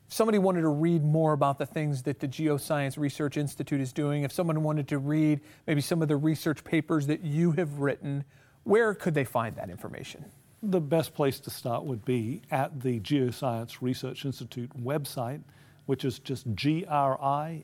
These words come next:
Speaker 2: S D A dot org.
Speaker 1: Very good. So, Doctor Standish, we opened the show talking about D N A.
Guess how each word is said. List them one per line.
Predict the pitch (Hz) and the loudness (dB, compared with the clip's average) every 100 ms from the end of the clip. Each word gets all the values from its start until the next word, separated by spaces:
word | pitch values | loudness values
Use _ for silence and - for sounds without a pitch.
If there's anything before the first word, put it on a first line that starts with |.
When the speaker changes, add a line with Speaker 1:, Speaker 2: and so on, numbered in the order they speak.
| - | -8
Speaker 2:
S | 139 127 - | -6 -6 -6
D | 127 120 | -4 -2
A | 123 123 127 123 - - _ 104 87 | -2 -2 -2 -4 -14 -20 _ -12 -4
dot | 113 120 - | -2 -2 -4
org. | 120 101 104 139 - - _ _ - _ 143 | -2 -2 -2 -10 -14 -20 _ _ -20 _ -4
Speaker 1:
Very | 139 165 165 151 | 2 4 4 4
good. | 139 123 - - - - | 2 0 -2 -20 -20 -6
So, | - 180 175 175 | 2 2 2 2
Doctor | 190 190 | 2 2
Standish, | 170 190 165 147 | 0 2 2 2
we | 165 156 - - | 2 2 0 4
opened | 196 208 196 | 4 6 2
the | 170 | 2
show | 160 156 | 4 2
talking | 143 156 147 147 147 | 4 2 2 2 4
about | 139 139 135 - - - - - - 139 | 4 4 2 -2 -20 -20 -20 -16 -4 -2
D | 165 160 139 | 4 4 4
N | 123 | 0
A. | - - | -4 -10